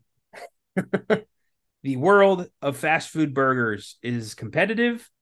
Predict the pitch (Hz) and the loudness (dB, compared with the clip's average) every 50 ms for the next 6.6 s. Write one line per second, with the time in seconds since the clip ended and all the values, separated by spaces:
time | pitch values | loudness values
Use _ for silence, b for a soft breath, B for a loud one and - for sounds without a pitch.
0 | _ _ _ _ _ _ _ _ _ _ _ - 120 120 117 113 113 113 120 123 | _ _ _ _ _ _ _ _ _ _ _ -8 -6 -6 -4 -4 -6 -6 -8 -12
1 | _ _ _ _ _ _ _ _ _ _ _ _ _ _ _ - 156 165 160 175 | _ _ _ _ _ _ _ _ _ _ _ _ _ _ _ -4 -2 0 0 0
2 | 175 170 170 165 165 165 160 165 135 139 143 139 135 135 131 120 127 135 123 - | 0 0 0 0 -2 -2 -2 -4 -6 -4 -2 -2 -2 -2 -2 -4 -8 -10 -10 -10
3 | 123 - - - 135 135 151 170 185 180 - - 175 180 160 143 156 151 143 - | -12 -12 -12 -8 -4 -2 -2 -2 -2 -4 -4 -6 -6 -6 -4 -2 -2 -4 -2 -2
4 | 147 143 139 - 131 120 - 135 127 127 - 131 127 - 117 120 120 117 113 117 | -4 -4 -4 -4 -8 -6 -6 -6 -6 -6 -6 -6 -4 -4 -2 -2 -2 -2 -4 -6
5 | 117 - 131 120 110 - 131 123 123 - 127 123 127 123 123 - - 131 120 117 | -10 -10 -8 -8 -8 -8 -10 -10 -8 -6 -4 -4 -4 -6 -8 -6 -2 -2 0 0
6 | 113 107 - - 107 110 113 107 107 104 104 - | -2 -4 -6 -8 -10 -8 -8 -6 -8 -8 -10 -12